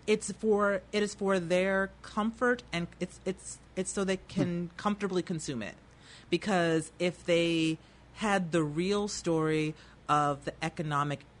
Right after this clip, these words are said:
Speaker 1: impact of slavery,
Speaker 2: Yeah.
Speaker 1: if they had the real story on racism, and Jim Crow was not about,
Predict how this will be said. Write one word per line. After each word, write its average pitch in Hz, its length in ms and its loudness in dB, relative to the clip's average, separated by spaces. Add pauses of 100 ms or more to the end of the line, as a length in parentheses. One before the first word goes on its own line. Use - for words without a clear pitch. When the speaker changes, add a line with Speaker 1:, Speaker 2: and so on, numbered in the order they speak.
(160)
Speaker 1:
impact 143 600 -2 (140)
of 135 160 -2
slavery, 127 840 -4
Speaker 2:
Yeah. 147 160 -6 (200)
Speaker 1:
if 160 200 -6
they 175 160 0
had 165 540 -2
the 160 100 0
real 180 800 2 (220)
story 147 920 0 (380)
on 147 480 2 (1000)
racism, 262 720 2
and 190 300 0
Jim 294 220 0
Crow 202 300 0
was 180 180 0
not 170 180 0
about, 156 320 0